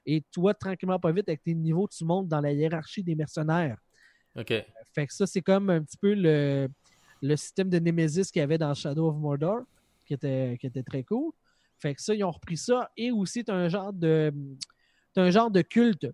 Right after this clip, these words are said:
Speaker 1: Faut que tu réussisses à tuer les membres du culte, mais il y a comme une ramification. Faut que tu fasses des enquêtes et des missions pour pouvoir dévoiler l'identité des membres du culte pour pouvoir aller les tuer.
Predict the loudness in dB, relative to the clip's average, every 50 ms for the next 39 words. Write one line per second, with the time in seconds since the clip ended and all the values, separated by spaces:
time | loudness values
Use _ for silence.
0 | -10 _ -8 -8 -8 -6 -2 2 2 2 2 2 -4 -8 -6 -4 -2 -2 -2 -4
1 | -6 -8 -8 -2 0 0 2 4 4 4 4 4 2 2 2 0 0 0 -2 -2
2 | 2 2 2 2 2 -2 -4 -2 -2 -2 -2 -2 -2 0 2 2 2 2 0 0
3 | -4 -6 -8 -4 _ -2 0 0 -2 -2 -4 -4 -4 -8 _ -6 -4 -4 -2 -2
4 | -2 -2 -2 0 -2 -2 -2 0 0 -2 0 -2 -2 -2 -2 -4 -4 -4 -4 -4
5 | -4 -2 -4 -6 -8 -4 -2 -2 -2 -2 -4 -10 _ _ _ _ _ 0 4 4
6 | 4 6 6 4 6 4 4 2 2 0 0 0 -2 -2 -4 -6 -6 -2 -2 -2
7 | 0 0 0 -2 0 -2 -2 -4 -6 -6 -4 -4 -4 -2 -4 -8 -8 -6 -6 -8
8 | -8 _ -2 -2 -2 0 -2 -2 -2 -2 -2 -2 -4 -4 -8 -8 -6 -6 -6